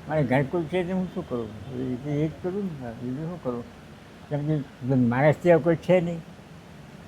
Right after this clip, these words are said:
મારા સિવાય કોઈ મળશે નહીં. ખાલી, ખાલી ખાઈ લઉં અને ઘરમાં પડે રહું, બીજું કંઈ નહીં. કોઈ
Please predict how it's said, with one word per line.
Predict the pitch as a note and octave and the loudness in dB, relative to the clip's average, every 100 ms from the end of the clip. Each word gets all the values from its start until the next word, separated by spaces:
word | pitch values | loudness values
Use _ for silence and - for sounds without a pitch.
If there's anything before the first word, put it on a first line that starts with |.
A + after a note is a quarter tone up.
| - B2 | -8 0
મારા | C3 D3+ | 4 6
સિવાય | C#3+ E3+ D#3+ | 6 6 6
કોઈ | D#3+ | 6
મળશે | D#3+ D#3+ E3 F3+ F3+ | 6 4 2 4 4
નહીં. | E3 | 4
ખાલી, | D3+ D3+ D3+ - - - - - - - - | 4 4 4 -6 -18 -20 -20 -20 -18 -16 4
ખાલી | E3+ G3+ | 8 8
ખાઈ | G3+ A3+ | 12 12
લઉં | B3+ A#3+ G#3+ | 12 12 12
અને | G#3+ | 12
ઘરમાં | G3+ G#3 A#3 | 10 10 8
પડે | A#3 B3 C4 | 8 10 12
રહું, | B3+ B3+ A3+ | 12 10 8
બીજું | A#3 A#3 B3+ | 6 6 8
કંઈ | C4 C4 | 8 8
નહીં. | A#3+ A3+ - - - - - - - - - - - - - - - - - | 2 -2 -10 -14 -16 -14 -14 -14 -14 -14 -14 -14 -14 -16 -16 -16 -18 -18 2
કોઈ | G3+ | 6